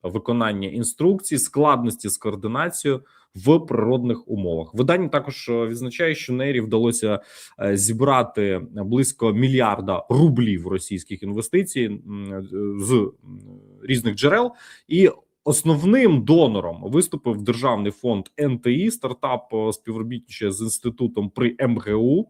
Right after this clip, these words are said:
директором якого є Екатерина Тихонова, младш-, младша дочь Путіна. Е, <laughs>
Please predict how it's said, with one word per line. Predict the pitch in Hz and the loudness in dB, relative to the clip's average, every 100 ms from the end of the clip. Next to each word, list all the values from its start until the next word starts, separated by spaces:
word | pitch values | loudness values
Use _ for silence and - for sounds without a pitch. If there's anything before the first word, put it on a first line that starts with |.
| _ | _
директором | 117 131 - 110 104 | -2 -2 -4 -6 -6
якого | - 170 127 | -4 -4 -4
є | 98 127 143 - _ _ _ - | -2 -2 -2 -4 _ _ _ -2
Екатерина | 123 - 233 285 277 | -2 0 2 4 2
Тихонова, | - 208 196 175 156 147 - | 2 2 2 0 0 -2 -4
младш-, | 117 131 165 190 - 165 156 | -4 2 2 2 -4 -12 -8
младша | 131 139 170 175 - 139 | -4 0 0 0 -2 -2
дочь | 123 139 143 | 0 -2 -2
Путіна. | - - 101 - 90 90 98 _ _ _ - | -10 -8 -8 -8 -18 -18 -20 _ _ _ -20
Е, | - - - _ _ _ _ _ 123 - | -20 -20 -20 _ _ _ _ _ _ -14
<laughs> | - 123 - - - | -12 -10 -14 -20 -20